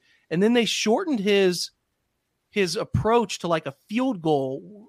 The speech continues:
walk up to it. Like, it's a jog up to kick. It's usually, like, an eight step. He did, like, a three step, and he was, he was kicking fine that way.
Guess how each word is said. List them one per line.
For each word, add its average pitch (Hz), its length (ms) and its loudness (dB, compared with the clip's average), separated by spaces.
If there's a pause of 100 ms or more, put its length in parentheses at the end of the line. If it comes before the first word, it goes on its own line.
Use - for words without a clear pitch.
(120)
walk 156 460 -2
up 151 180 -2
to 147 220 -2
it. 147 100 -10
Like, 147 220 -8
it's 165 180 -10
a 165 40 -4
jog 165 420 4
up 156 160 -2
to 147 60 -12
kick. - 280 -4
It's 147 140 -12
usually, 349 260 0
like, 185 160 2
an - 160 -6
eight 175 220 -2
step. 175 400 2 (340)
He 208 140 -8
did, 302 160 -4
like, 403 160 -2
a 180 80 -2
three 233 400 -4
step, 135 420 -4
and 156 100 -4
he 175 80 0
was, 180 200 0
he 240 120 -4
was 330 160 0
kicking 339 300 -4
fine 277 320 2
that 160 180 2
way. 147 380 2